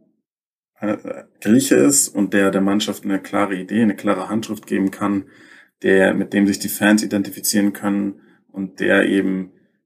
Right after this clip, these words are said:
für diese Art neue Ära stehen soll für Panathinaikos. Und das ist bisher eben gescheitert. Man hatte, äh, mehrere griechische Trainer, die aber nur kurz jeweils im Amt waren.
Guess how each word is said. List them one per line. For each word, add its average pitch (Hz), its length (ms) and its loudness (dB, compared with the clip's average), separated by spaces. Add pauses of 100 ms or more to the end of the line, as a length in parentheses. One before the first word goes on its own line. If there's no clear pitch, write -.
(100)
für 104 640 0 (260)
diese 101 300 0
Art - 260 -4
neue 104 320 2
Ära 113 340 4
stehen 104 340 2
soll 101 160 2
für - 160 -8
Panathinaikos. 92 800 -12
Und 95 100 -12
das 95 100 -12
ist 107 160 -8
bisher 107 480 2
eben 98 240 0
gescheitert. 107 500 -2
Man 98 180 -8
hatte, 104 380 -4 (640)
äh, 98 180 -2
mehrere 107 380 4
griechische 104 380 0
Trainer, 104 320 2
die 98 120 0
aber 98 140 0
nur 95 220 -2
kurz 117 380 0 (260)
jeweils 98 340 -6
im 101 80 -4
Amt 107 320 2
waren. 95 400 -4